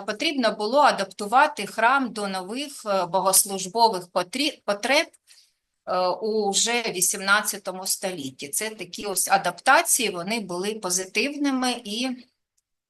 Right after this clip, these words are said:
о, використовувались вже в утилітарній формі.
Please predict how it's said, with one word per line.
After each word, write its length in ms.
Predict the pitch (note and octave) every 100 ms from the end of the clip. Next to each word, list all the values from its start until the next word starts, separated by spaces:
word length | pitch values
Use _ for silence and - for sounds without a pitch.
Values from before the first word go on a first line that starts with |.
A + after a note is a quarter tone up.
| - -
о, 760 | A3+ F3+ E3+ D#3+ D#3 D3+ C#3+ - _ _ _ _ _ _ _ _ _
використовувались 1040 | F#3+ G3 G3+ G#3 - D4 C#4+ B3 A3 G#3+ G#3
вже 340 | G3 G3+ G3 G3
в 320 | F#3 F3 E3+ E3+ - - - _
утилітарній 920 | F3+ F3 F#3+ F#3+ A3 G#3 F#3+ F3+ F3
формі. 520 | E3+ - C#3+ C3+ B2